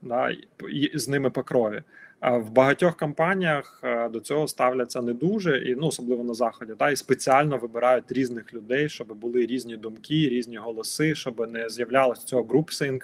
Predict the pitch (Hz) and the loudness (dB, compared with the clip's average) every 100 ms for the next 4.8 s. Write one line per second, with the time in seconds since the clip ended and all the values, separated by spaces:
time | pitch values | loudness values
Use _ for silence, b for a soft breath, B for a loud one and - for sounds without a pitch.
0 | - 131 120 120 120 - B B - 135 | -6 -2 -2 0 -2 -4 B B -8 2
1 | 127 123 117 120 123 117 123 123 - 120 | 4 4 0 0 2 2 4 0 0 -10
2 | 110 139 139 113 113 113 113 104 - 120 | -6 -2 -2 -4 -10 -6 -8 -8 -10 -10
3 | 127 - 123 113 107 110 110 110 120 123 | -8 -4 -4 -2 -4 -2 -2 0 0 2
4 | 131 123 120 143 - - 123 | 2 2 4 2 2 -2 -2